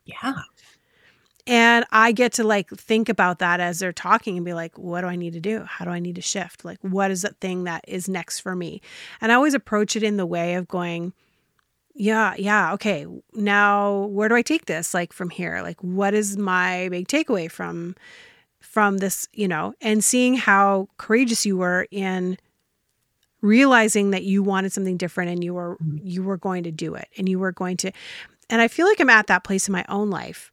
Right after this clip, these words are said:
Speaker 2: right now where I'm at that crossroads where I'm like, "Okay, there's some more new steps need to be taken."
Speaker 1: Mm-hmm.
Speaker 2: And I love how you've defined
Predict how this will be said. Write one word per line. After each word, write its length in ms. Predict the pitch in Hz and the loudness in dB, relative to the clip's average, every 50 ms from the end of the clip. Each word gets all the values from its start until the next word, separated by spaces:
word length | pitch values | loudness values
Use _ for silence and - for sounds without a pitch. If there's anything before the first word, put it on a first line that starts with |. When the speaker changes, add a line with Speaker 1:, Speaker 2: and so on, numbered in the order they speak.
| _ _ - | _ _ -6
Speaker 2:
right 180 | 185 165 - | -6 -6 -4
now 300 | 170 165 160 151 147 - 190 202 | -4 -4 -2 -2 -4 -4 -6 -4
where 140 | 208 196 196 | 0 0 2
I'm 120 | 196 196 | 2 4
at 180 | 196 196 196 - | 2 0 2 2
that 280 | 214 196 185 180 - | 4 4 4 4 0
crossroads 680 | - - - 202 196 196 - - 214 190 190 185 175 | -8 -2 2 4 4 4 2 -2 -2 -2 -2 -2 -2
where 80 | 196 185 | -4 -4
I'm 80 | 185 180 | -2 -4
like, 220 | 175 175 175 - - | -4 -6 -8 -8 -6
"Okay, 380 | 226 214 - - 285 262 220 | -6 -6 -4 0 0 0 0
there's 340 | 190 180 202 202 208 190 - - - - - - _ _ _ | 0 0 0 -2 -2 -2 -4 -12 -18 -20 -20 -20 _ _ _
some 180 | - - 233 226 | -2 2 4 4
more 300 | 226 226 233 247 254 262 | 6 6 6 6 6 6
new 280 | 247 233 226 240 240 | 6 6 6 6 4
steps 480 | 214 - - - - 220 196 - - - | 4 2 -2 2 2 2 2 2 0 -2
need 160 | 208 202 190 | -2 -2 -2
to 60 | 185 | -2
be 120 | 175 185 180 | -2 -4 -4
taken." 600 | - - 196 165 165 - 165 175 202 240 302 359 - _ _ _ - | -4 -6 -8 -8 -6 -6 -6 -2 0 0 0 0 -2 _ _ _ -6
Speaker 1:
Mm-hmm. 320 | 165 151 151 175 208 277 302 _ _ _ _ _ _ _ _ | -6 -4 -2 -4 -6 -6 -10 _ _ _ _ _ _ _ _
Speaker 2:
And 720 | 233 226 233 226 233 226 226 226 226 226 226 220 220 220 - _ _ _ _ _ _ _ _ _ _ _ _ | 2 4 4 6 6 6 6 6 6 6 4 4 2 0 -2 _ _ _ _ _ _ _ _ _ _ _ _
I 120 | 233 240 | 2 4
love 300 | 240 233 233 233 233 240 233 | 4 6 6 6 6 4 2
how 180 | 247 254 269 | 4 4 4
you've 280 | 269 262 247 247 220 185 | 6 6 4 4 2 2
defined 1160 | - 214 196 - - - - - 226 214 208 214 208 190 175 180 180 175 190 220 240 269 - | 2 0 0 0 -8 -20 -2 0 2 4 4 4 4 4 2 0 0 0 2 2 2 2 0